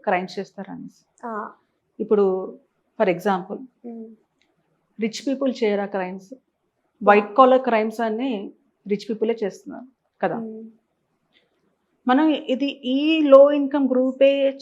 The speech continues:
Speaker 1: చేస్తున్నారు అని చెప్పడానికి లేదు,
Speaker 2: Hmm.
Speaker 1: కానీ క్రైమ్ రేట్ ఎక్కువ చేసేవాళ్ళు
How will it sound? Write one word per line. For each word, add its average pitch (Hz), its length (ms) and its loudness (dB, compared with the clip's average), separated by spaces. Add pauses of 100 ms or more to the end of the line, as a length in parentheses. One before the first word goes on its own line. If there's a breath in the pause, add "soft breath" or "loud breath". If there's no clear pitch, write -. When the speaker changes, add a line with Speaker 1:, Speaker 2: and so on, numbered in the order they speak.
Speaker 1:
చేస్తున్నారు 240 540 0
అని 233 160 -4
చెప్పడానికి 208 500 -4
లేదు, 175 300 -6
Speaker 2:
Hmm. - 200 -20
Speaker 1:
కానీ 226 420 0 (520)
క్రైమ్ 254 480 4
రేట్ 277 260 0
ఎక్కువ 247 400 -2 (100)
చేసేవాళ్ళు 214 560 -2